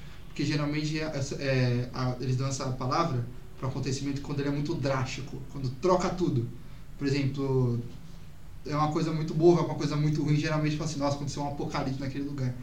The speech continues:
Então, assim, eu entendo as, eu entendo as pessoas, mas o que eu gosto muito de João, no começo ele fala assim,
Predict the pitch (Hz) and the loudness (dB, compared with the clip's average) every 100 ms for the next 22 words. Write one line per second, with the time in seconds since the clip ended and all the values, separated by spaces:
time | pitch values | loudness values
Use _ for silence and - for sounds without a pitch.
0 | - - - 170 170 185 175 185 190 - | -12 -12 -6 -2 2 2 4 4 4 2
1 | 165 156 185 185 180 175 - 143 127 143 | 0 0 2 2 2 0 -2 0 0 0
2 | 143 165 156 160 156 175 180 156 147 139 | -2 -2 -2 -2 -2 -2 -2 -2 -2 0
3 | 139 151 - - - - 127 143 147 147 | 2 2 0 -4 -10 -6 -4 0 2 2
4 | 156 151 151 151 - 131 | 2 0 2 0 0 -2